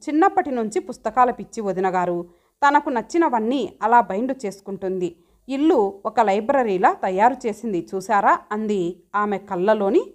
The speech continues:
మెచ్చుకోలును గమనించి. "మంచి హాబీయే కదూ" అంది ప్రశంసాపూర్వకంగా. "అరగంట కూర్చొని వెళ్ళొస్తాం" అని లేచారు. "కబురు పంపిస్తాం అన్నయ్య గారు" అంది శుభ. "అమ్మా చెల్లెమ్మ, మీరింకేమీ మాట్లాడటం లేదు.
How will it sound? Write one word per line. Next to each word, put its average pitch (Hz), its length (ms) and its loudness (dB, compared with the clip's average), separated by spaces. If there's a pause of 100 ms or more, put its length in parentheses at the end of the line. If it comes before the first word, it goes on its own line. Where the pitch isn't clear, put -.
మెచ్చుకోలును 202 640 -4
గమనించి. 180 540 -4 (800)
"మంచి 302 340 4
హాబీయే 277 500 2
కదూ" 233 360 -4 (120)
అంది 220 260 -6
ప్రశంసాపూర్వకంగా. 185 1200 -2 (500)
"అరగంట 285 380 4
కూర్చొని 285 440 -2
వెళ్ళొస్తాం" 233 680 -2
అని 208 200 -4
లేచారు. 180 460 -4 (440)
"కబురు 339 240 4
పంపిస్తాం 240 680 -2
అన్నయ్య 202 320 -2
గారు" 208 380 -2
అంది 202 260 -2
శుభ. 196 260 -10 (680)
"అమ్మా 214 260 2 (100)
చెల్లెమ్మ, 220 440 2 (320)
మీరింకేమీ 311 560 2
మాట్లాడటం 247 640 0
లేదు. 190 300 -4